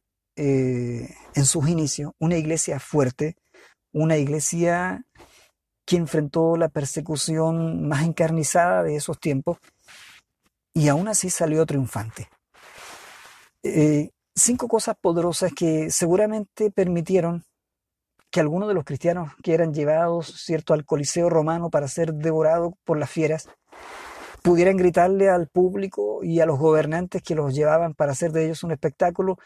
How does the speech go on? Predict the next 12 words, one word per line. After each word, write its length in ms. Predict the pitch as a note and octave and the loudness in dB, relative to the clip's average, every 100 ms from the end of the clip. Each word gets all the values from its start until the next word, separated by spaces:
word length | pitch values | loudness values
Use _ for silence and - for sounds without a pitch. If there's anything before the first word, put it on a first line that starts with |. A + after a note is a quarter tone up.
| - - | -20 -4
"Nuestra 400 | E3+ F3 - D#3 | 0 0 2 0
sangre 540 | - F#3+ G#3 G#3 G3+ - | 2 2 2 0 0 0
es 120 | D#3+ | 0
semilla, 680 | - F3 F3 G#3+ G#3+ G#3+ A3 - | 2 0 0 -2 -2 -4 -8 -10
maten 480 | - E3+ G3 G#3+ G#3 | -2 2 2 2 0
a 120 | F#3+ | -2
uno 320 | F3+ G#3+ G#3+ G3 | -2 -4 -6 -4
y 80 | F3 | -2
se 160 | F#3 | 2
levantarán 640 | D#3+ D#3+ D3 C#3 C#3 F3 F3 | 4 2 2 -2 -4 -4 -4
cien". 420 | - E3+ C#3 B2+ - | -2 -2 -2 -4 -6
¿Qué 260 | G#3 C4 | -2 -2